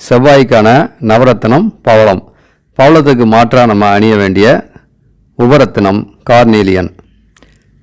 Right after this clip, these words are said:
அடுத்தது புதன். புதனுக்கான நவரத்தினம் மரகதம். மரகதத்துக்கு மாற்றா அணிய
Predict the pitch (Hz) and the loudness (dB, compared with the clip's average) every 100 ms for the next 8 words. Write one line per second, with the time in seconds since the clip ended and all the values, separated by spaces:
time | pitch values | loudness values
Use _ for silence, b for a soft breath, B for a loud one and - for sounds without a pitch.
0 | _ 113 151 180 147 110 120 - - 117 | _ 0 0 2 2 2 0 -2 -4 0
1 | 123 143 151 - 117 113 127 123 110 101 | 2 0 -2 -6 -2 0 2 0 0 0
2 | 101 107 107 - 104 110 107 107 98 101 | 0 -2 -4 -4 -2 0 -2 -2 -4 -2
3 | 98 107 107 110 143 214 - 101 113 127 | -2 0 0 0 -2 -6 -6 -2 0 2
4 | 120 101 101 101 98 98 110 127 107 101 | 0 0 -2 -2 -2 -2 -2 0 0 0
5 | 107 | 0